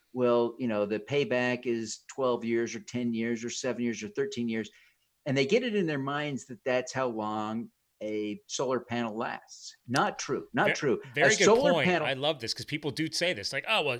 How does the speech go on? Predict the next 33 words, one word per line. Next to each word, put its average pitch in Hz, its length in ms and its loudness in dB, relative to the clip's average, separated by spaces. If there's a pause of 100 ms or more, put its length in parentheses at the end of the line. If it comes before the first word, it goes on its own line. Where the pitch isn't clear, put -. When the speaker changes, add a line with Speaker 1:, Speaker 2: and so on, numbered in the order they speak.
Speaker 2:
you 120 80 -6
know, 107 160 -10
the - 80 -16
technology 180 420 -2
is 127 80 2
cool, 185 300 2
but 120 100 -2
it's - 100 -2
not 147 140 -4
sustainable, 135 540 -2
that 110 160 -6
you 131 80 -6
have - 80 -4
to 120 100 -8
replace 143 240 -2
those 123 100 -2
panels 131 380 -2
in 107 80 -10
five, 110 220 -4
ten 107 180 -8
years." 92 220 -8
I'm 113 80 -10
like, 113 240 -6 (100)
"What? - 240 -12
Are 147 140 -6
you 139 120 -10
sure?" - 220 -4
Speaker 1:
No, - 300 0 (260)
no. 214 120 -2
Speaker 2:
Yeah. 240 100 -2 (260)
Speaker 1:
The 160 80 0
solar 302 300 4
panels 196 540 2